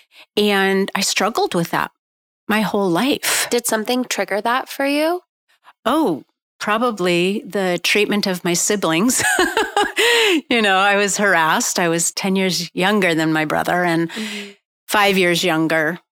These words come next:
Speaker 1: than my sister. And, you know, they were much older than me. They did not wanna have to babysit me. They didn't wanna have to do any of that stuff. But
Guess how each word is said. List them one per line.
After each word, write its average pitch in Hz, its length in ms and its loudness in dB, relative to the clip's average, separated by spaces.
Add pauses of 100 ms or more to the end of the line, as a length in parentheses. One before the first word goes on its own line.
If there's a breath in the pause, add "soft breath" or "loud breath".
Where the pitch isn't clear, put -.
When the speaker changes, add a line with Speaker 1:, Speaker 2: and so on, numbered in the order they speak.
(160)
Speaker 1:
than 165 140 0
my 165 120 0
sister. 262 520 2
And, 220 340 2
you 277 120 0
know, 392 120 2
they 311 140 2
were 403 140 2
much 202 380 0
older 277 260 0
than 226 140 0
me. 165 100 2
They 214 460 0
did 196 180 -2
not 190 220 2
wanna 214 160 0
have 190 180 -2
to 185 60 -4
babysit 160 480 0
me. 175 120 0
They 180 140 0
didn't 220 140 0
wanna 165 160 0
have 151 80 -8
to 156 80 -4
do 147 180 0
any 190 180 0
of 143 60 -2
that - 140 -4
stuff. - 380 -4
But 170 260 0